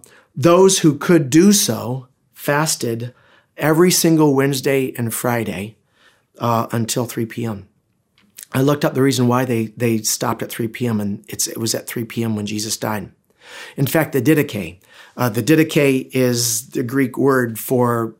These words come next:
the very first journal that was written about the early church, and it comes from between one fifty A D and two hundred A D,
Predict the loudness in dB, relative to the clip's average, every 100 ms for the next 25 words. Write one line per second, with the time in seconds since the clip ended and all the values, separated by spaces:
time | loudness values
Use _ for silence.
0 | -6 -2 2 2 0 0 0 0 -2 -6
1 | -4 -2 0 -2 -4 -4 -4 -2 -2 -2
2 | -4 -4 -4 0 2 2 -4 -20 -12 -4
3 | -2 0 0 -2 -4 -2 -2 -2 -6 -6
4 | -6 0 0 0 0 0 -2 -6 -20 -6
5 | -2 2 2 2 2 2 0 0 -4 -4
6 | -4 -2 -4 -2 -2 -2 -4 -6 -6 -4
7 | -4 -4 -4 -6 -4 -4 -4 -4 -8